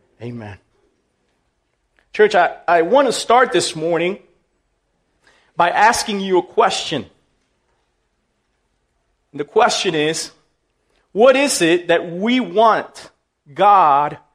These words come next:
to do here at Palm Vista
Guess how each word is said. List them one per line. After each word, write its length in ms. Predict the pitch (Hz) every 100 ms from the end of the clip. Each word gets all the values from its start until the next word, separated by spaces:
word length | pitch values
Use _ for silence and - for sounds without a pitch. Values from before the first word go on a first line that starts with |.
| _ _ _
to 120 | - 170
do 600 | 135 214 196 156 170 - _ _ _
here 640 | - - 226 165 139 143 _ _ -
at 200 | 151 -
Palm 300 | - 190 180
Vista 580 | 156 196 - 147 127